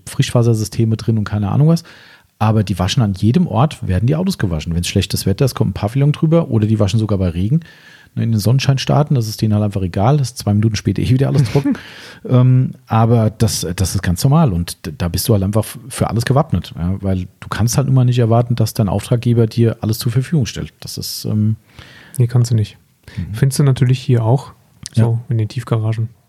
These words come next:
Speaker 1: Wie?
Speaker 2: Die fest
Speaker 1: Ach so,
Speaker 2: installierten
Speaker 1: ja,
Speaker 2: mobilen
Speaker 1: ja, ja, genau,
Speaker 2: Aufbereiter.
Speaker 1: richtig. Beim Einkaufen schnell ihr Auto
Speaker 2: <laughs>
Speaker 1: waschen lassen.
Speaker 2: Genau.
Speaker 1: Ja, genau. Das wird
Speaker 2: Aber
Speaker 1: dann auch
Speaker 2: letztendlich werden die, die haben nicht so ein schönes, tolles Produkt, wie
Speaker 1: Mhm.
Speaker 2: wir haben, aber wir arbeiten auf die gleiche
Speaker 1: Von,
Speaker 2: Art und Weise,
Speaker 1: genau,
Speaker 2: ne?
Speaker 1: diese Thematik ist die gleiche. Genau,
Speaker 2: Ja.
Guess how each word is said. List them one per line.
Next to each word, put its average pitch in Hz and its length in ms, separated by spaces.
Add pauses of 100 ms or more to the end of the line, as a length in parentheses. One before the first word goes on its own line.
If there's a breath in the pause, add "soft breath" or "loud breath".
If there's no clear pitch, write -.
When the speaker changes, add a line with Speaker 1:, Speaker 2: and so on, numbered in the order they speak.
(760 loud breath)
Speaker 1:
Wie? 110 180 (220 loud breath)
Speaker 2:
Die 123 80
fest - 360
Speaker 1:
Ach 127 120
so, 175 200
Speaker 2:
installierten 139 240
Speaker 1:
ja, 127 60
Speaker 2:
mobilen 135 300
Speaker 1:
ja, 143 100
ja, 147 160
genau, 127 220
Speaker 2:
Aufbereiter. 117 140
Speaker 1:
richtig. 110 220
Beim 104 200
Einkaufen 123 440
schnell 117 200
ihr 98 100
Auto 123 200
Speaker 2:
<laughs> - 20
Speaker 1:
waschen 120 180
lassen. 120 300
Speaker 2:
Genau. 110 220
Speaker 1:
Ja, 101 100 (500 loud breath)
genau. 95 300
Das - 160
wird 120 100
Speaker 2:
Aber 120 60
Speaker 1:
dann - 100
auch - 220
Speaker 2:
letztendlich 127 400
werden 123 180
die, 127 220 (180)
die 123 140 (100)
haben 120 220
nicht 127 340
so - 80
ein 104 140
schönes, 120 280
tolles 147 280
Produkt, 135 300
wie 117 80
Speaker 1:
Mhm. 101 60
Speaker 2:
wir 123 140
haben, 127 220
aber 113 320 (280)
wir 135 120
arbeiten 117 340
auf 104 140
die 117 80
gleiche 107 240
Speaker 1:
Von, 104 140
Speaker 2:
Art 98 60
und 98 120
Weise, 101 140
Speaker 1:
genau, 110 160
Speaker 2:
ne? - 20
Speaker 1:
diese 101 200
Thematik 104 360
ist - 100
die 95 40
gleiche. 92 340
Genau, 104 160
Speaker 2:
Ja. - 100